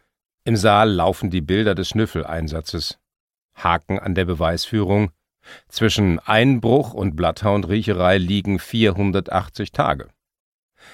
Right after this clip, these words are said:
Eine Kommissarin sagt, dass an der Diensthundeschule, aus der die vier Mantrailer-Hunde stammen, eingeschätzt wurde, dass sie noch sehr lange Zeit danach Gerüche wahrnehmen können.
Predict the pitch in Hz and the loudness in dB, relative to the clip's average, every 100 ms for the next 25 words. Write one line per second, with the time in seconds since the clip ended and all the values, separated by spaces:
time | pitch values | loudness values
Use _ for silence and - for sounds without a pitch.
0 | - _ _ - 127 131 131 135 135 - | -20 _ _ 0 4 4 4 2 2 2
1 | 110 101 110 98 107 - 104 98 87 82 | 2 2 2 2 0 0 -6 -4 -4 -4
2 | 92 147 - - 92 82 - 82 80 98 | -2 -4 -6 -2 0 0 -4 -4 -2 -2
3 | - 80 - 71 64 - 87 78 82 90 | -2 -8 -6 -8 -8 -6 -4 -2 -2 -4
4 | - 85 82 95 85 - 92 90 104 101 | -4 -2 -2 -2 -2 -2 0 2 0 -2
5 | _ _ - 104 107 110 117 110 - 104 | _ _ -2 0 0 0 -2 -2 -4 -2
6 | 104 104 107 - _ _ - 107 - 120 | 0 2 0 -2 _ _ -2 -2 0 0
7 | 113 104 87 95 135 101 104 107 104 - | 2 0 -2 2 4 4 4 2 0 0
8 | 117 87 - 85 87 107 73 - 71 76 | 0 0 -2 -6 0 0 0 -6 -8 -6
9 | 78 78 92 87 69 60 - - - | -6 -2 -2 -2 -4 -10 -14 -14 -16